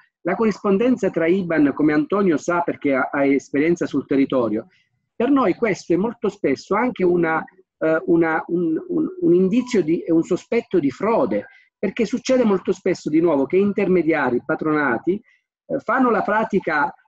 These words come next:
a Tizio e Caio, autonomo, ma mettono l'iban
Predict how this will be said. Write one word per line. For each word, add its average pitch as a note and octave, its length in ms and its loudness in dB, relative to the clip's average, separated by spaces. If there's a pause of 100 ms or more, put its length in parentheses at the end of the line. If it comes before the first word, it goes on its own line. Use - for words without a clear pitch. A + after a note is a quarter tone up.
(120)
a F3+ 340 -2
Tizio A3 420 0
e E3 100 0
Caio, C#3 500 0
autonomo, D#3 880 0 (240)
ma G#3+ 140 0
mettono C4 440 0
l'iban A#3 560 -2